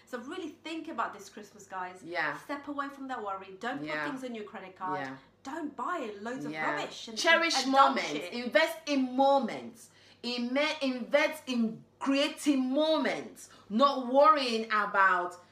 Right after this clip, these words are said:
Speaker 2: materialistic things that kids can play with today and then throw away tomorrow, get bored of tomorrow. Do you know what I'm saying?
Speaker 1: Exactly.
Speaker 2: Create experiences.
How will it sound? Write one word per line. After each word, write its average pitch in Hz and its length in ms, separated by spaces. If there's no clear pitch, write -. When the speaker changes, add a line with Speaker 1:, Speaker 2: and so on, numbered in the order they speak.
Speaker 2:
materialistic 226 840
things 196 540
that - 300
kids 277 260
can 202 200
play 262 180
with 262 220
today 254 540
and 196 120
then 190 240
throw 226 220
away 220 160
tomorrow, 208 460
get 196 400
bored 190 240
of 151 160
tomorrow. 135 480
Do 180 80
you - 20
know 185 60
what 208 60
I'm - 40
saying? 180 280
Speaker 1:
Exactly. - 220
Speaker 2:
Create 339 340
experiences. 226 1160